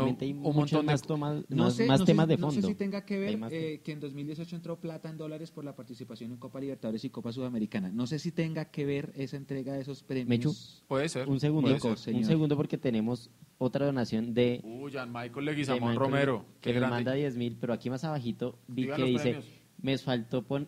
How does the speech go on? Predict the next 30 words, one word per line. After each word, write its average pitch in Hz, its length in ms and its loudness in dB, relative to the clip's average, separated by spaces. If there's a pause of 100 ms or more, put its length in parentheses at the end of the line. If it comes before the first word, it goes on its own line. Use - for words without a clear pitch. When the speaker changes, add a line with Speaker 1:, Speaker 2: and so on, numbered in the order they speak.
Speaker 1:
me 127 240 0
faltó 117 360 -4
ponerle 135 440 -2
que 139 140 -4
tomen 117 300 0
su 135 140 -4
like, 110 240 0
buenos 123 300 -4
hombres, 127 380 -4
por 110 240 2
los 107 140 2
Speaker 2:
<laughs> 107 40 -2
Speaker 1:
micrófonos". 107 680 0 (300)
Speaker 3:
Muchas 139 340 4
gracias, 127 360 4
Speaker 2:
Gracias, 120 120 2
Speaker 3:
muchísimas 143 400 4
Speaker 2:
gracias, - 0 -
Speaker 3:
gracias 131 320 2
Speaker 2:
hermano. 151 40 0
Speaker 3:
a, 139 100 0
a 123 60 -4
Jan. 117 40 -4 (140)
Speaker 1:
Muchas 127 260 0
gracias. 117 300 2
Speaker 2:
Gracias, 127 300 2
Jean 113 120 -2
Michael. 110 200 -4
Speaker 3:
Otro, 165 360 6
mire. 120 460 0